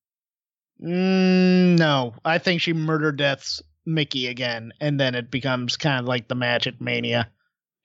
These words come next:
I, I, I don't see any difference other than the fact that I don't think Alexa's gonna do the big spot.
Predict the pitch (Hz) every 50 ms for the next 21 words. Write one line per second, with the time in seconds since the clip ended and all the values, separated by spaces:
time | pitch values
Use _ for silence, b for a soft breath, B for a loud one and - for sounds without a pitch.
0 | _ _ _ - 151 147 - 160 160 165 135 143 160 160 156 147 147 - 151 139
1 | 127 127 123 120 127 127 - 131 117 - 143 143 139 131 123 135 127 123 123 -
2 | 147 139 123 - 135 131 131 127 117 - 135 127 110 127 131 131 120 120 - 131
3 | 123 135 127 123 131 131 123 123 120 127 120 117 - - - - - 127 113 104
4 | 104 -